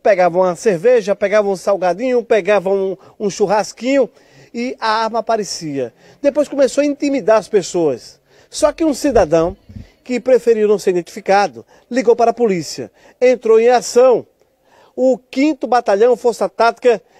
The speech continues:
que tem à frente o, o ma-, major, o capitão, o capitão Reinaldo. Ele é o comandante, na verdade, porque o major Alcântara é o comandante do quinto Batalhão. Acionou o chefe, claro,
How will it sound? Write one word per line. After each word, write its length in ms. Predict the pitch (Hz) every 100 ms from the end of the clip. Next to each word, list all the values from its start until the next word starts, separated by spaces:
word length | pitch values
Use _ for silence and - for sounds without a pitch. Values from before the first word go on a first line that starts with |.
| _ -
que 120 | 254
tem 160 | 254
à 100 | 233
frente 500 | 175 214 226 226 220 - _ _ _
o, 420 | 240 240 226 208 - _ _ _ _ _
o 340 | 233 233 220
ma-, 180 | 196 226 - _
major, 540 | 240 247 156 175 143 - _ _ _ _ _ -
o 120 | 202
capitão, 880 | - 294 285 262 196 - 226 247 247
o 100 | 240
capitão 680 | - 269 262 214 - 247 254
Reinaldo. 640 | 208 214 160 139 123 110 - _ _ -
Ele 220 | 254 240
é 40 |
o 40 | 220
comandante, 500 | 208 190 156 202 -
na 80 | 180
verdade, 300 | 165 190 202
porque 140 | -
o 80 | 208
major 540 | 208 202 165 190 165 - - -
Alcântara 760 | 190 185 208 247 - 190 151 - -
é 100 | 202
o 60 |
comandante 440 | 196 226 220 180 233
do 60 |
quinto 160 | 240 226
Batalhão. 520 | 254 254 202 175 139 - -
Acionou 920 | 277 311 - 349 330 262 240 269 285 - _ _ _
o 340 | 311 269 240 202
chefe, 480 | - 226 233 233
claro, 380 | 220 202 202 165